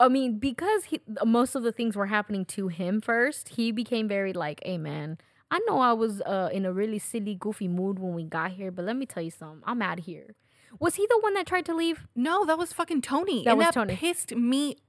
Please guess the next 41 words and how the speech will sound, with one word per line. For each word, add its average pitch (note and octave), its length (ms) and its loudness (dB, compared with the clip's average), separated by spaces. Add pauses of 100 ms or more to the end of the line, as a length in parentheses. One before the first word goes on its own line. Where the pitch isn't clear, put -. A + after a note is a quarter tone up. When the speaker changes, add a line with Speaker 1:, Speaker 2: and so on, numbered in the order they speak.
Speaker 2:
off, A#3+ 300 8
Speaker 1:
Yeah. E3+ 180 2
Speaker 2:
bro. A3 300 6 (400)
Tony's F4+ 340 4
the F#4 80 2
one F4 120 4
who D#4+ 120 0
apologized D4 540 0
to - 140 -2
Alex? B3+ 560 2 (120)
Speaker 1:
Yeah. F3 400 2
Speaker 2:
Excuse D4 320 0
me? D#5 560 -2
Speaker 1:
Yeah. F3 440 -2
Speaker 2:
Alex C5 360 -2
is A#4 80 2
the A#4 60 8
one A4+ 120 6
who G#4+ 100 0
should G4+ 100 -6
be G4 100 2
apologizing F#4+ 580 0
to G4 80 -2
Tony. F#4 640 0
Speaker 1:
Alex G3+ 420 2
is G#3 100 -2
a - 40 4
Speaker 2:
And G4+ 140 4
to F3+ 60 2
Speaker 1:
very F4+ 120 2
big - 80 -4
Speaker 2:
Paul. B3+ 380 4
And D4 140 4
to - 60 2
Speaker 1:
gaslighter. - 40 4
Speaker 2:
everyone. A3+ 580 -2
Jesus, B3+ 320 -4
Speaker 1:
Yeah. G3 60 0
Speaker 2:
I F#3 40 -2
hated G3 260 -8
Tony. - 160 -10